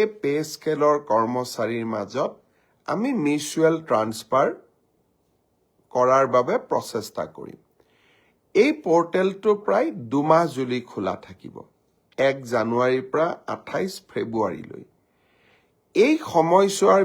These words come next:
ভিতৰতে আমি আবেদন কৰিম, আমি ভেৰিফিকেশ্যন কৰিম। তাৰ পিছত আমি আপোনালোকৰ আবেদনবোৰ পৰ্টেলত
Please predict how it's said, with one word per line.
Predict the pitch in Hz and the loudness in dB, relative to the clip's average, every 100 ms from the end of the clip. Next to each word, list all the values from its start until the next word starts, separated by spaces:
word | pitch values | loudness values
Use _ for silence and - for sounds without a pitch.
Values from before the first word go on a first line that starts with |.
| 165 | 0
ভিতৰতে | 160 170 160 160 160 | 0 2 2 2 0
আমি | 147 151 | 2 2
আবেদন | 139 107 113 123 131 135 - | 0 2 0 0 -2 -2 -4
কৰিম, | 120 127 123 - _ _ | -4 -4 -8 -14 _ _
আমি | 127 170 220 | -6 -4 -6
ভেৰিফিকেশ্যন | 120 117 131 151 - - 131 123 117 110 - | -4 -2 -2 -2 -8 -6 -6 -6 -8 -8 -10
কৰিম। | 85 - _ _ _ _ _ _ _ _ _ - | -14 -14 _ _ _ _ _ _ _ _ _ 2
তাৰ | 190 277 - | 4 4 0
পিছত | 254 - 262 269 277 _ | -6 0 2 2 -2 _
আমি | - 147 185 196 | -4 -2 0 0
আপোনালোকৰ | 131 147 160 160 160 156 160 160 107 | -2 -2 2 2 0 0 2 4 2
আবেদনবোৰ | 110 113 127 127 127 143 208 - _ _ _ _ | -2 -2 -2 -2 -4 -4 -6 -10 _ _ _ _
পৰ্টেলত | 151 185 202 202 156 110 90 | 2 4 4 2 2 0 -6